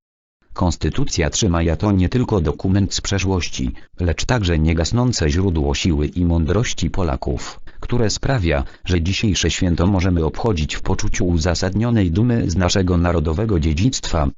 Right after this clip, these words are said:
powiedziała marszałek Sejmu. Marszałek Witek wraz z marszałkiem Senatu Tomaszem Grodzkim przywitała też uczestniczących w uroczystym zgromadzeniu posłów i senatorów,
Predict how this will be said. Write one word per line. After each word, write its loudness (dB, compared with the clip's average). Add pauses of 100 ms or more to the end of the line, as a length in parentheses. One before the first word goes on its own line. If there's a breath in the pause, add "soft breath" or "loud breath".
(140)
powiedziała 2
marszałek 0
Sejmu. -2 (960)
Marszałek 0
Witek -2
wraz 2
z 0
marszałkiem 0
Senatu -2
Tomaszem 0
Grodzkim 0
przywitała 0
też 0
uczestniczących 0
w 0
uroczystym 0
zgromadzeniu 2
posłów 0
i 2
senatorów, -2